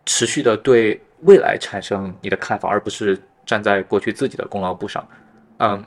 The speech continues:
那在这种情况下呢，我们会，呃，借助一些比较，呃，不太一样的一些，一些判断方式。呃，一个最简单的例子，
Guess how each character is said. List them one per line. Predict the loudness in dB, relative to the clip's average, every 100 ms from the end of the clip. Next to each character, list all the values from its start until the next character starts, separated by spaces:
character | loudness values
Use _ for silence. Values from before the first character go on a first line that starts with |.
| -6
那 | 0
在 | 4
这 | 4 4
种 | 0
情 | -6
况 | -4 -2
下 | 0
呢， | -2
我 | -4
们 | -6
会， | 0 2 2
呃， | 0 -2 -4 -6
借 | -2 0
助 | 0
一 |
些 | -2
比 | -2
较， | 0 -2 -2 -6
呃， | -6 -6 -8 -16 _ _ -6
不 |
太 | -2 -2
一 | 0
样 | -2 -2
的 | -4 -10
一 |
些， | -8 -2 0 0 -4
一 | -6
些 | -2 0 0
判 | -2 -6
断 | -6
方 | -2 -2 -2
式。 | -6 -6 -8 _ _ _ -2
呃， | 0 0 -2 -10 _
一 | -2
个 | 0
最 | 2 2
简 | 2
单 | -2
的 | -4
例 | -4 -6
子， | -12